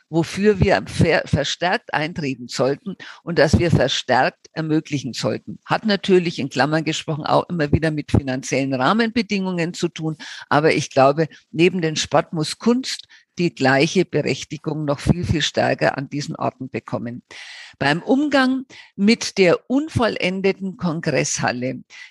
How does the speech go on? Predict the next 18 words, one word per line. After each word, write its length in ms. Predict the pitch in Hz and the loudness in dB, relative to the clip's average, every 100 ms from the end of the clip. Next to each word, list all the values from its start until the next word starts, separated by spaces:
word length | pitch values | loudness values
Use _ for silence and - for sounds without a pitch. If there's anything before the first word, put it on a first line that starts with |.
| _ 214 | _ 4
die, 180 | 226 | 4
das 240 | 233 160 - | 4 2 2
dürfen 280 | 190 208 196 | 0 2 0
wir 140 | 170 | 0
nicht 320 | 180 240 - | -2 -4 -2
vergessen, 640 | - 202 - 185 214 196 170 | -2 -2 -4 -4 -4 -4 0
wir 220 | 202 208 | 2 4
ja 160 | 175 | 2
bereits 800 | 170 170 143 131 120 190 - - | 2 2 2 2 2 0 0 -4
seit 260 | 160 151 165 | -2 -2 0
Jahrzehnten 760 | 139 - - 160 208 247 240 | -2 -2 -6 -4 -4 -4 -8
kulturell 640 | 233 214 208 208 202 202 190 | -4 -2 0 -2 0 0 0
nutzen. 640 | 202 214 - - 131 110 _ - | -2 -6 -10 -8 -8 -10 _ 0
Einmal 640 | 135 170 202 214 240 285 - - - | 2 2 0 -2 -4 -6 -16 -14 2
durch 220 | 180 - | 2 2
die 120 | 180 | 0
Nürnberger 520 | 165 185 196 180 160 | 4 4 4 2 2
Symphoniker, 880 | 156 151 135 - 139 165 190 247 | -2 -6 -8 -8 -6 -4 -2 -2